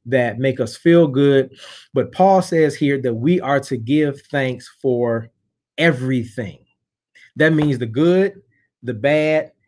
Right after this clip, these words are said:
and the ugly. We give thanks for everything. Why? Because Paul said this in Romans eight and twenty-eight. He says, "And we know that God causes all things to work together for the good of them who love him and are called according to his purpose." So you know what?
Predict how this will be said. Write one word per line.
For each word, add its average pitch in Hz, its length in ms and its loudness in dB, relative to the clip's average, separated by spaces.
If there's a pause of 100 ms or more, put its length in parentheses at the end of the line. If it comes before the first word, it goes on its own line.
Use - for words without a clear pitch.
(280)
and 147 220 -2
the 143 80 0
ugly. 104 400 -6 (280)
We 170 160 2
give 165 280 0
thanks 147 300 -4
for 139 220 -6
everything. 131 480 -2
Why? 135 340 -4 (240)
Because 151 260 -2
Paul 196 300 0
said 170 280 0
this 175 260 0 (160)
in 135 140 -6
Romans 151 340 -2
eight 156 160 -2
and 151 100 -4
twenty-eight. 151 440 -2
He 165 120 -4
says, 156 340 0 (360)
"And 190 320 2
we 214 160 2
know 190 500 2 (220)
that 143 220 2
God 175 340 -2
causes 175 440 -2
all 190 400 2
things 156 360 -4
to - 120 -8
work 147 320 -2
together 147 400 -4
for - 160 -6
the 120 80 -4
good 151 420 2
of 123 180 -4
them 156 180 0
who 143 220 -2
love 185 320 0
him 127 240 -4
and 131 120 -6
are 117 80 -6
called 147 380 0
according 139 420 -4
to 127 100 -8
his 123 160 -6
purpose." - 340 -4
So 151 80 0
you 143 140 -2
know 165 120 2
what? 202 260 -2